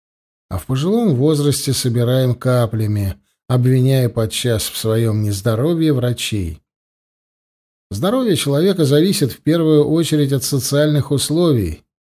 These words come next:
Далее идут экология, собственное отношение к здоровью, и в конце стоит медицина, главным направлением которой является профилактика болезней.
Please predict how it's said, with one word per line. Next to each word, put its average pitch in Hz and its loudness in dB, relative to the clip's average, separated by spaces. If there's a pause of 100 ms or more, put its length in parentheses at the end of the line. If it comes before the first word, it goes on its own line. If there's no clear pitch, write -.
(760)
Далее 175 4
идут 101 -2
экология, 180 2
собственное 147 0
отношение 175 2
к 147 -2
здоровью, 151 4
и - 0
в 220 -10
конце 156 0
стоит 143 0
медицина, 135 2 (380)
главным 113 2
направлением 135 0
которой 156 2
является 147 2
профилактика 127 -2
болезней. 95 -2